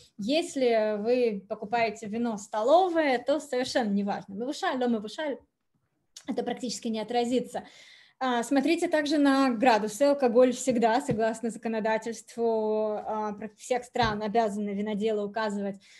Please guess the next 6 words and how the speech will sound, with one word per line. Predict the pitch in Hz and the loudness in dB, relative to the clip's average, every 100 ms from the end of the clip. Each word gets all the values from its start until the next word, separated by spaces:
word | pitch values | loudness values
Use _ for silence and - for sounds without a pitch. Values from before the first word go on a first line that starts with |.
| _ _ | _ _
а, | 220 214 | -6 -2
градусы. | 233 262 208 202 - 302 - _ _ _ _ | 2 2 2 0 -6 -10 -10 _ _ _ _
А, | 233 220 214 | -8 -8 -8
они | 220 220 226 | -4 -2 -2
должны | 208 214 214 220 | -2 -2 -2 -2
быть | 202 202 196 - - | -4 -6 -8 -10 -20